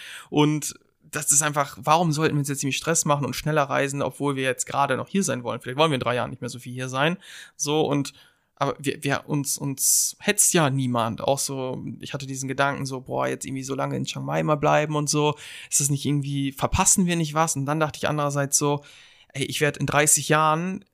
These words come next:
ja nicht zurückgucken und sagen, hier damals, als, äh, Sabina, als du siebenundzwanzig warst, so, da hast du ein Jahr in Chiang Mai verschwendet. Irgendwann wird es halt bei uns so sein, dass es dreißig Jahre her ist, dann ist es eher so ein,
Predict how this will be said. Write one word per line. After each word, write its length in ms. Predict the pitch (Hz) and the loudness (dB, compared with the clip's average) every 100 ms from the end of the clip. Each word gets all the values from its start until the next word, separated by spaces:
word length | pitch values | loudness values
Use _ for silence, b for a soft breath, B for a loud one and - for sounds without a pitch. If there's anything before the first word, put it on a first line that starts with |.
| _ - | _ 0
ja 120 | 143 | 2
nicht 200 | 147 - | 4 2
zurückgucken 840 | - 160 - 170 - 160 185 208 | 2 2 4 4 4 0 0 -2
und 200 | - 151 | -2 0
sagen, 300 | 151 156 151 | 2 2 0
hier 180 | 143 151 | 0 2
damals, 400 | 143 160 143 131 | 2 4 4 2
als, 380 | 135 - - - | -4 -2 0 0
äh, 140 | - | -2
Sabina, 320 | 131 135 156 | -2 0 2
als 120 | 123 - | 2 0
du 60 | |
siebenundzwanzig 640 | 135 139 135 151 165 127 | -2 -2 2 2 2 0
warst, 240 | 123 107 - | 2 2 0
so, 180 | 120 B B B - | 0 B B B 0
da 100 | 139 | 4
hast 140 | - | 4
du 60 | 139 | 2
ein 200 | 151 156 | 2 4
Jahr 220 | 143 139 | 4 4
in 80 | 139 | 2
Chiang 180 | 110 | 0
Mai 140 | 135 160 | 2 2
verschwendet. 560 | - - 127 123 117 | 2 0 -2 -4 0
Irgendwann 340 | 165 180 151 156 | 2 4 4 4
wird 140 | 233 | 4
es 100 | 330 | 4
halt 140 | 180 143 | 4 4
bei 80 | |
uns 160 | 143 143 | 4 4
so 80 | 139 | 0
sein, 320 | 143 151 165 B B | 2 2 0 B B
dass 160 | - 131 | 0 2
es 120 | - | 2
dreißig 420 | 139 156 190 - | 2 4 4 4
Jahre 180 | 165 143 | 4 2
her 260 | 139 180 165 | 2 2 2
ist, 80 | 143 | 2
dann 140 | 135 | 0
ist 120 | 139 | 0
es 100 | 139 | 2
eher 200 | 135 147 | 2 2
so 220 | 143 147 | 2 2
ein, 160 | 143 143 | 0 -2